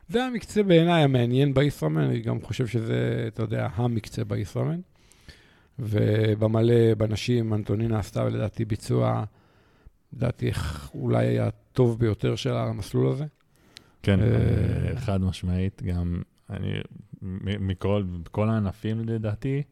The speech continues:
Speaker 2: ואני רוצה להגיד לך, אני פשוט זוכר את השנה שעברה, וגם אמרתי את זה בשידור, שהרגיש לי שהאנטונינה של השנה זה לא האנטונינה של שנה שעברה, כי גם שנה שעברה אני חושב שהשתתפה בכל מיני אולטרות לפני, והיא באה יותר, אה, עייפה, וגם ראו את זה.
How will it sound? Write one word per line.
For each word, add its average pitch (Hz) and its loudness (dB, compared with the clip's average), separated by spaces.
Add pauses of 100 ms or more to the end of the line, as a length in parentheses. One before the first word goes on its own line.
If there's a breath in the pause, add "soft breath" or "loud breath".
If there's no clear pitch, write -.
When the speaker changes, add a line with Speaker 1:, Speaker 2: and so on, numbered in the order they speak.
(600 soft breath)
Speaker 2:
ואני 87 0
רוצה 87 0
להגיד 117 2
לך, - 2 (200)
אני 90 -2
פשוט 120 0
זוכר 107 2
את 104 0
השנה 101 2
שעברה, 104 0 (160)
וגם 87 -4
אמרתי 110 0
את 110 -2
זה 104 0
בשידור, 98 0
שהרגיש - -6
לי 110 0
שהאנטונינה 90 2
של 101 0
השנה 123 4
זה 101 2
לא 120 6
האנטונינה 113 4
של 98 0
שנה 101 2
שעברה, 101 2
כי 92 -8
גם 95 4
שנה 95 0
שעברה 95 0
אני 87 -2
חושב - -14
שהשתתפה 98 -4
בכל 92 -2
מיני 95 0
אולטרות 139 2
לפני, 127 0
והיא 87 0
באה 95 2
יותר, 95 -2
אה, 92 0
עייפה, 110 0
וגם 87 -2
ראו 107 2
את 120 -2
זה. 135 0